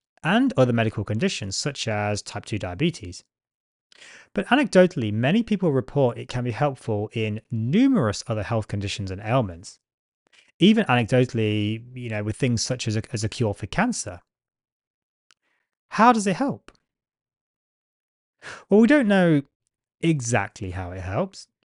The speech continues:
but we do know that some of the mechanisms of action. Now, I briefly discussed the fasted state in a previous episode, and if you wanted to watch that about fasting on the carnivore diet,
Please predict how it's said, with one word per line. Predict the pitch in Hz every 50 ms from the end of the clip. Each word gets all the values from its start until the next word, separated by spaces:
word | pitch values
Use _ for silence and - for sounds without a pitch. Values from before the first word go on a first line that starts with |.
| _ -
but | 131 165
we | 160 151
do | 139 - 240 262
know | 262 247 247
that | 214 202 - - _ _ -
some | - - 165 156
of | 156 139
the | 143 135
mechanisms | 117 113 - - 110 107 101 98 98 95 95
of | 98
action. | 101 113 117 - - - 98 87 87 85 _ _ _ _ _ _ _ _ _ _ _ _ _ _ _ _ _ _ _ _ _ _ _ _ _ _ _ _ _ _ _ _ _ _ _ _ -
Now, | 139 117 104
I | 113 123 -
briefly | - 185 214 202 - 185 156
discussed | 143 127 - - 139 123 - - - _
the | - 120 113 113 117 -
fasted | - - - - 131 120 117 107 - - 107 92
state | - - - 107 90 92 113 127 - - _ _ _
in | - 113 107 107 107
a | 110 107 101 98
previous | - - 117 101 95 98 92 -
episode, | 156 151 - 120 - - 87 87 92
and | 101
if | 101 -
you | 120 110 113 113
wanted | 110 120 127 117 - 113
to | - 107
watch | 98 107 101 - -
that | - 107 101 101 110 - _ _ _ -
about | 120 107 104 104 107 107
fasting | - - 110 107 107 - 110
on | 95 92
the | 95
carnivore | - - 104 92 92 90 95 92
diet, | - 170 170 151 139 139 -